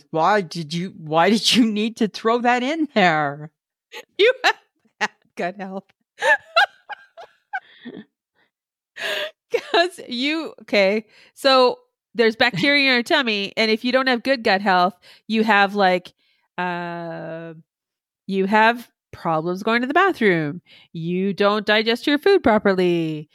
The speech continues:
Speaker 2: You, that's why you probably will never lose the weight around your middle, 'cause you have bad gut health.
Speaker 1: I feel, Doctor Sperling, that you are not in
Speaker 2: <laughs>
Speaker 1: any position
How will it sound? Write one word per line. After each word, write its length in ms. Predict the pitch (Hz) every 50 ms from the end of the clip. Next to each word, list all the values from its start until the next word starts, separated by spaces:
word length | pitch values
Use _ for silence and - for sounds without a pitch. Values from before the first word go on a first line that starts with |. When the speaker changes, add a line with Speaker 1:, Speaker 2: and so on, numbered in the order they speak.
| _ _ _ _
Speaker 2:
You, 840 | _ 170 175 185 190 190 196 202 208 208 214 214 214 214 214 220 214 202
that's 280 | 208 202 214 - -
why 160 | - 233 233
you 220 | 247 247 226 254 262
probably 880 | - - 277 247 254 254 269 262 247 269 269 262 269 269 269 277 277 -
will 240 | - 226 269 269 269
never 220 | 269 277 277 302
lose 260 | 294 285 294 302 285 -
the 60 | 277
weight 160 | 277 277 262
around 260 | 277 277 285 285 294
your 100 | 320 320
middle, 360 | 320 370 392 381 208 175 170 185
'cause 200 | - - 220 208
you 140 | 226 262 277
have 160 | 277 277 269 -
bad 220 | 302 311 311 262
gut 140 | - 349 359
health. 320 | 311 269 - - - - _ _ _ _
Speaker 1:
I 120 | - - 175
feel, 340 | - - - 233 262 254
Doctor 340 | 220 170 - 175 175 - -
Sperling, 500 | 170 - - - - 165 165 175 208 233
that 120 | 240 214 202
you 220 | 196 196 214 208 - -
are 140 | - - 190
not 240 | 180 185 196 196 190 - -
in 120 | - 190
Speaker 2:
<laughs> 0 |
Speaker 1:
any 240 | 113 139 180 214 247
position 500 | - - 240 185 175 165 - - 160 156